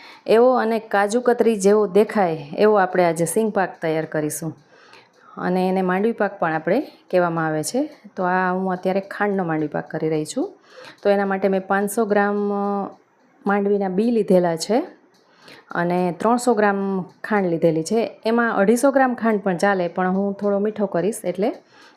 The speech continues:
અ, ત્રણસો ગ્રામ ખાંડ લીધી છે, બાકી અઢીસો ગ્રામ ખાંડમાં પણ ચાલશે. તો અહીં છે ને આપણે બે વાટકા ભરીને બી હતા અને વજનમાં પાંચસો ગ્રામ, એટલે એને છે ને ધીમે તાપે આપણે શેકવાના છે, જેથી કરીને,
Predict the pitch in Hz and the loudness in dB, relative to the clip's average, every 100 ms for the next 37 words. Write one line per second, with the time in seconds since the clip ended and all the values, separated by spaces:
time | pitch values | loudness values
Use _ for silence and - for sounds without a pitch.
0 | - 175 208 202 185 180 165 180 170 165 | -8 -2 0 0 -2 -2 -4 -4 -2 -2
1 | 165 160 262 359 196 - 185 180 202 202 | -2 -2 -4 -2 -2 0 0 2 0 2
2 | 196 190 180 180 175 175 170 165 151 151 | 0 0 -4 -6 -4 -4 -4 -6 -6 -8
3 | - - 165 - _ _ _ _ _ - | -8 -14 -16 -20 _ _ _ _ _ 0
4 | 185 180 180 240 240 185 175 190 208 196 | 0 0 -4 -2 -2 -2 0 2 2 -2
5 | - - - 175 - 175 175 220 233 247 | -6 -18 -12 -10 -8 -6 2 4 4 4
6 | 254 220 240 226 208 240 247 208 - 196 | 2 2 2 0 0 2 2 0 0 0
7 | 240 220 180 202 185 180 170 180 170 156 | 0 -2 0 2 2 0 -2 -2 -2 -4
8 | 143 139 - - - - 196 190 190 214 | -4 -6 -8 -20 -20 -10 0 0 2 0
9 | 220 254 220 151 180 180 220 285 294 214 | 0 0 -2 -2 0 2 2 0 0 0
10 | 214 196 196 185 190 196 196 185 175 - | 2 0 0 -4 -4 -6 -4 -4 -6 -8
11 | 185 - _ _ _ _ _ _ _ _ | -14 -14 _ _ _ _ _ _ _ _
12 | _ _ _ _ - - - _ 196 208 | _ _ _ _ -20 -20 -20 _ 0 2
13 | 208 202 196 196 226 311 262 | 2 2 2 0 -2 -4 -8